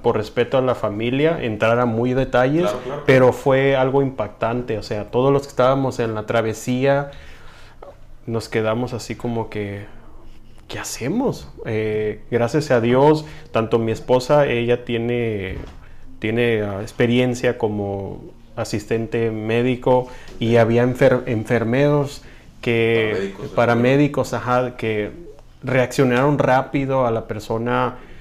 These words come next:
Speaker 1: pues le checaron sus
Speaker 2: Sus
Speaker 1: pulsos,
Speaker 2: vitales, ¿no?
Speaker 1: sus vitales, suero,
Speaker 2: Ujú.
Speaker 1: pero pues,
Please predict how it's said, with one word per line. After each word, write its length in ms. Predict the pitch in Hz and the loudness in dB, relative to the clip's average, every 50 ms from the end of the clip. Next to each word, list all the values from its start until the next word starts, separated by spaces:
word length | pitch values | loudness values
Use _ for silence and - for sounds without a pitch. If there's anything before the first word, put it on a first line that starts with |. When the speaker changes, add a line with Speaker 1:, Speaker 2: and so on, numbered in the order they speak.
| - - - - | -20 -20 -10 -4
Speaker 1:
pues 200 | - 113 104 - | -2 -2 0 0
le 300 | 117 110 107 107 104 92 - - - | 0 0 0 0 -2 -2 -6 -10 -4
checaron 420 | - 131 123 - 139 127 131 131 127 | -2 0 2 4 4 2 2 0 -2
sus 420 | - - 120 117 113 110 110 104 | -2 -2 -2 -2 -2 -2 -4 -6
Speaker 2:
Sus 80 | - - - - - - - - - - - - | -10 -14 -18 -18 -20 -20 -20 -20 -18 -18 -4 2
Speaker 1:
pulsos, 360 | - 147 147 143 139 135 120 - | 4 6 8 8 6 4 2 2
Speaker 2:
vitales, 80 | - 143 | 2 2
¿no? 100 | 139 131 | 2 2
Speaker 1:
sus 220 | - 147 135 120 | 4 2 2 4
vitales, 800 | 131 127 123 - 147 135 143 143 135 127 127 123 127 123 123 123 | 2 2 2 4 4 6 6 6 4 4 0 0 0 -2 -2 -4
suero, 760 | - - - - 135 139 139 139 135 135 131 135 131 127 127 127 | -6 -6 0 2 6 6 6 6 6 4 4 4 4 2 2 0
Speaker 2:
Ujú. 80 | - - - - - - - - - - - - - - | -2 -4 -16 -18 -20 -20 -18 -18 -18 -18 -18 -18 -6 0
Speaker 1:
pero 640 | - 135 131 131 127 131 131 127 127 127 123 123 123 120 | 2 4 4 6 6 6 6 8 8 8 6 4 4 2
pues, 360 | 120 117 110 - - - | 0 -2 -2 -2 -6 -12